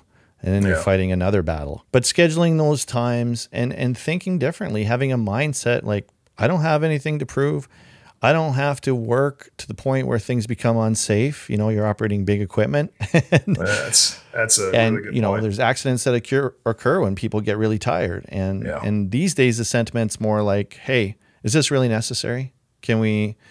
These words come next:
Speaker 1: can we slow down a bit here and take some time <laughs> so we don't drive our million dollar rig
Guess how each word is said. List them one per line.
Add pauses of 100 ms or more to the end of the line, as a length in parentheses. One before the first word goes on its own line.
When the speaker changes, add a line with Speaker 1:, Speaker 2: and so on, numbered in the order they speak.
(160)
Speaker 1:
can
we
slow
down
a
bit
here
and
take
some
time
<laughs>
so
we
don't (420)
drive
our
million
dollar
rig